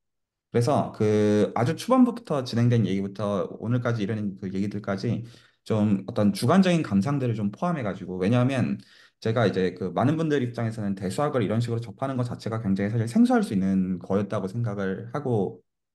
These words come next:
있고, 그리고 사실 솔직하게 말씀을 드리면 제가 생각한 것보다 더 많이 남았어요. 여서 그래서 그 좀 어떠신지를 좀 포함해서 좀 어떤, 어떤 그럼에도 스트레스들이 좀 있으신지 좀 그런 얘기들을 좀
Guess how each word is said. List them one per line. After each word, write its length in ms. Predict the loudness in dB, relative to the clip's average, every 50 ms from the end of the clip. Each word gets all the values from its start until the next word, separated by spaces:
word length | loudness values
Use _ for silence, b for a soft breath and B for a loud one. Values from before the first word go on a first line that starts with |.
| _ _ _ -12
있고, 560 | -12 -12 -6 -2 0 0 2 0 0 -4 -4
그리고 160 | 0 2 2 4
사실 300 | 4 4 4 4 4 2
솔직하게 340 | 0 -2 0 2 2 2 4
말씀을 300 | 2 0 -2 -4 -4 -2
드리면 240 | 0 0 0 0 -2
제가 160 | -2 -2 0
생각한 320 | 0 0 0 2 0 -2
것보다 220 | -2 -2 -2 -4 -2
더 120 | -2 -2
많이 200 | -2 -2 -4 -4
남았어요. 420 | -6 -8 -10 -12 -12 -14 -14 -14 -14 -16 -18 _ _ _ _ _ _ _ _ _ _ _ _ _ _ _ _ _ _ _ _ _ _ _ _ _ _ _ _ _ _ _ _ _ _ _ _ _ _ _ _ _ _ _ -6 -4
여서 560 | -2 -2 0 0 0 0 -2 -4 -8 -14 _ _ _ _ _ _
그래서 460 | -2 0 0 2 2 2 4 4 2 2
그 360 | 2 2 4 4 4 4 2 2
좀 300 | 2 2 2 2 2 0
어떠신지를 640 | -2 -2 0 0 2 2 2 2 2 2 0 0 0 -2
좀 180 | -2 -4 -4
포함해서 920 | -4 -4 -2 -2 -2 -2 -2 -4 -4 -4 -4 -4 -4 -4 -6 -8 -10 b b b b b b b b
좀 260 | -4 0 2 2 2 2
어떤, 300 | 2 0 0 0 0 0
어떤 220 | 0 0 0 2
그럼에도 300 | 2 4 4 4 4 2
스트레스들이 500 | 0 0 0 0 -2 0 -2 -4 -4 -4
좀 180 | -2 -4 -4 -6
있으신지 500 | -6 -8 -8 -8 -6 -6 -6 -4 -4 -2
좀 160 | 0 0 2 4
그런 220 | 4 4 4 4
얘기들을 360 | 4 4 4 4 2 2 2
좀 180 | 2 0 -2